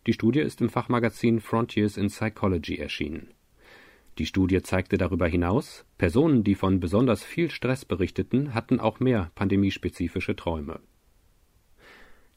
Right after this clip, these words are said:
Die afrikanische Schweinepest breitet sich in Brandenburg aus. In siebenunddreißig Fällen lag der Fundort im aktuellen Kerngebiet. Gestern hat das Friedrich-Löffler-Institut einen weiteren Fall außerhalb dieses Gebiets bestätigt.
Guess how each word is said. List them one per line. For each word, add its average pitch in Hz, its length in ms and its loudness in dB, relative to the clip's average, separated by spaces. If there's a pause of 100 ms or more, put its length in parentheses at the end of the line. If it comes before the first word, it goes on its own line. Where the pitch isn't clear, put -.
Die 85 280 2
afrikanische 98 600 2
Schweinepest 113 720 0
breitet 98 320 0
sich 101 160 -4
in 92 80 0
Brandenburg 98 500 0
aus. 104 440 0 (100)
In 87 140 0
siebenunddreißig 101 640 0
Fällen 113 360 0
lag 104 200 -2
der 92 160 0
Fundort 104 480 0
im 107 120 2
aktuellen 104 520 0
Kerngebiet. 101 800 0 (420)
Gestern 123 380 0
hat 113 120 0
das 101 140 0
Friedrich-Löffler-Institut 104 1200 0
einen 104 240 2
weiteren 107 400 2
Fall 113 340 0
außerhalb 101 500 0
dieses 85 300 -4
Gebiets 85 320 -6
bestätigt. - 680 -6